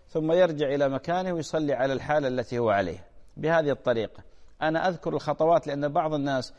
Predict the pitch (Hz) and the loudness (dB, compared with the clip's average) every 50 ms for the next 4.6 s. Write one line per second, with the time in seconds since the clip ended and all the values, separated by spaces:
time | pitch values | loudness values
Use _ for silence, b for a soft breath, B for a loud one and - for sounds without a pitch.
0 | b b b b b b - 147 147 - 165 151 - 208 190 139 104 95 - - | b b b b b b -6 -6 -2 -2 -2 0 2 2 2 2 0 -4 -10 -14
1 | - - - - - 120 113 113 131 143 170 170 165 165 170 170 170 151 135 - | -18 -20 -20 -16 -10 -8 -6 -6 -4 -2 -2 -2 0 -2 -2 0 -2 -2 -2 -4
2 | - 147 180 196 185 175 165 160 151 139 - - - 147 - - 170 175 175 143 | -8 -8 -6 -6 -6 -2 -2 -2 -2 -2 -4 -4 -4 -4 0 2 2 2 2 2
3 | 143 151 - 147 151 147 143 143 143 131 - - 165 170 170 160 156 143 - - | 0 -2 -2 -2 -4 -4 -4 -4 -4 -4 -2 -2 -2 -2 0 -2 -2 -2 0 0
4 | 135 135 135 - - 135 127 127 117 104 87 | 2 2 2 2 0 -2 -2 -2 -2 -2 -4